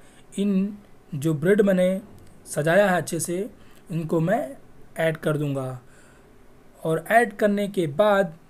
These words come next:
मैं इनको क्या करता हूँ, रख देता हूँ दो से तीन मिनट के लिए ढक करके, ताकि चीज़ एकदम थोड़ी सी पिघलने लगे। तो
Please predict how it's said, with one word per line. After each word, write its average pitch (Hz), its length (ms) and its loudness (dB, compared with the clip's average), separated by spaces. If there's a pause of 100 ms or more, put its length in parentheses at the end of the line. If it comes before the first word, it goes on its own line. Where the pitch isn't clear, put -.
मैं 196 260 2
इनको 175 380 0
क्या 180 220 -4
करता 175 360 -2
हूँ, 175 360 -2 (460)
रख 170 220 2
देता 180 300 0
हूँ 180 240 0
दो 175 260 0
से 185 200 0
तीन 175 280 -4
मिनट 170 180 -4
के - 160 -6
लिए 180 200 2
ढक 135 240 -6 (120)
करके, 127 400 -8 (600)
ताकि 208 460 0 (120)
चीज़ 190 400 -2 (400)
एकदम 185 320 -2
थोड़ी 160 280 -2
सी 214 220 -6 (100)
पिघलने 165 460 0
लगे। 135 440 -4 (1900)
तो 220 380 8